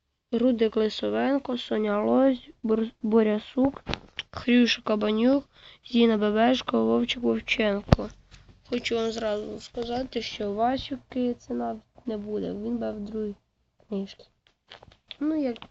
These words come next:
я вам і пообіцяв, будемо читати. Ой, і нащо мені та спеціалізована музична школа, ридав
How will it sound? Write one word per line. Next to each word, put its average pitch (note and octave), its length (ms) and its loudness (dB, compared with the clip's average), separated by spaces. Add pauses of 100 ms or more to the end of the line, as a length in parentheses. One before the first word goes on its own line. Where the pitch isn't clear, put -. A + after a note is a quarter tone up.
(160)
я A3+ 160 -4
вам G#3+ 220 -8 (180)
і A3 120 -10 (120)
пообіцяв, G#3+ 560 -4
будемо C4+ 240 0
читати. - 460 -8 (2250)
Ой, D4+ 280 4
і B3+ 140 2
нащо C#4+ 560 6 (480)
мені C4 720 4 (220)
та B3+ 240 2
спеціалізована A#3+ 1080 -2
музична A#3 420 -2
школа, A3+ 600 -2
ридав A3+ 600 0